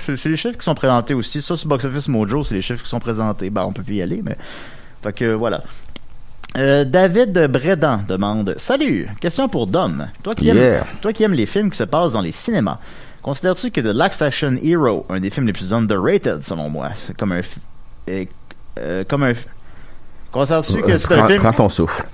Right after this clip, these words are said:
Speaker 1: Non, non, c'est parce que la, que <laughs> j'ai mal, j'ai mal copié-collé la question sur ma feuille. Euh, comme un film qui s-,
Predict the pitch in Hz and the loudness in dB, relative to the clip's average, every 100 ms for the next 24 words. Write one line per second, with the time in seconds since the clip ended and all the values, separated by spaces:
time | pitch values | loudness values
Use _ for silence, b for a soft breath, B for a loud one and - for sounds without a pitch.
0 | - 131 147 143 135 135 117 107 107 - | -2 0 2 0 -6 -4 -2 -4 -6 -8
1 | - - 101 113 127 104 92 98 127 101 | -8 -6 -4 -2 -2 -2 -2 -4 -4 -4
2 | 95 95 98 113 107 87 - 110 - 92 | -6 -4 -2 -2 -4 -6 -6 -8 -6 -6
3 | - 117 104 B B B B - 117 120 | -6 -6 -6 B B B B -4 0 2
4 | 123 120 160 147 135 196 196 - | 2 2 4 2 4 2 2 -2